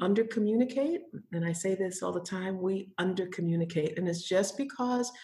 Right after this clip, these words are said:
we hear it in our sleep, <laughs> we, we say it to ourselves, we have our to-do list and the like,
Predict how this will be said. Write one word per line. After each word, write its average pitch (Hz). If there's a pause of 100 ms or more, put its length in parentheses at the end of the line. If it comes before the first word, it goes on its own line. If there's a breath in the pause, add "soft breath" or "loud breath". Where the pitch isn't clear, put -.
(260 loud breath)
we 180
hear 180
it 240
in 240
our 220
sleep, 208 (240)
<laughs> 202
we, 202
we 196
say 220
it 269
to 262
ourselves, 208
we 180
have 214
our 240
to-do 208
list 202
and 190
the 180
like, 208